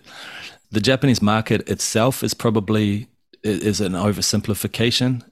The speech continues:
Um, find out who you're trying to target in that market, but, um, but also don't stress too much about how far you need to bow or, um, what you're doing with your business cards, because you'll just mess up with your own flow. Be a New Zealander. They're expecting it from you,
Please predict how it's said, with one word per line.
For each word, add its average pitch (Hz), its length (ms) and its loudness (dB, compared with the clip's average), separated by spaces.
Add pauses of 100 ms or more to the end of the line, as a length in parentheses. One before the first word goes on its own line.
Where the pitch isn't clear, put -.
Um, 98 280 0
find 107 320 2
out 95 140 2
who 107 100 2
you're 107 200 2
trying 104 260 0
to 110 80 2
target 110 400 0
in 110 100 0
that 101 140 0
market, 120 400 -2 (460)
but, 117 120 4
um, 110 200 4
but 120 160 2
also 139 280 4
don't 127 220 2
stress - 340 0
too 113 140 0
much 107 220 0
about 95 220 0
how 110 240 2
far 104 260 2
you 101 140 2
need 104 240 2
to 92 60 -6
bow 98 720 0
or, 95 480 0
um, 95 400 -2 (280)
what 107 160 2
you're 104 100 2
doing 107 280 4
with 98 160 -2
your 90 80 -2
business 104 380 0
cards, 92 340 -4
because 95 320 -4
you'll 104 100 0
just 107 240 -2
mess 101 200 0
up 101 140 0
with 95 180 -4
your 92 120 -2
own 95 120 0
flow. 104 340 0
Be 117 200 2
a 120 60 4
New 110 120 4
Zealander. 101 440 2
They're 92 160 -2
expecting 101 480 -4
it 87 120 -4
from 90 200 -4
you, 90 120 -6